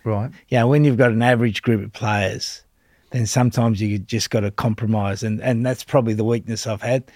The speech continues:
Speaker 2: that I never wanna compromise like that. I always want them to play well.
Speaker 1: Yeah.
Speaker 2: Like, you know, if I've watched a bit of Premier League, and you see some of those sides down the bottom, you know, their big thing is not,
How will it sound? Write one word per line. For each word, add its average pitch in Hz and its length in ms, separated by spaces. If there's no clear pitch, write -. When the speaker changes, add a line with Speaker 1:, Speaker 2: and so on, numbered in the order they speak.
Speaker 2:
that 117 120
I 117 80
never 117 220
wanna 110 220
compromise 117 640
like 110 140
that. 113 160
I 113 40
always 120 340
want 107 180
them 107 120
to 98 80
play 117 300
well. 110 280
Speaker 1:
Yeah. 113 180
Speaker 2:
Like, 139 200
you 160 100
know, 127 280
if 131 280
I've 139 160
watched 135 220
a 113 60
bit 117 180
of 107 80
Premier 110 380
League, 104 400
and 104 280
you 117 180
see 151 280
some 131 220
of 113 60
those 110 240
sides 107 360
down 110 260
the 95 40
bottom, 98 400
you 110 100
know, 107 300
their 120 180
big 127 340
thing 117 280
is 104 200
not, 117 220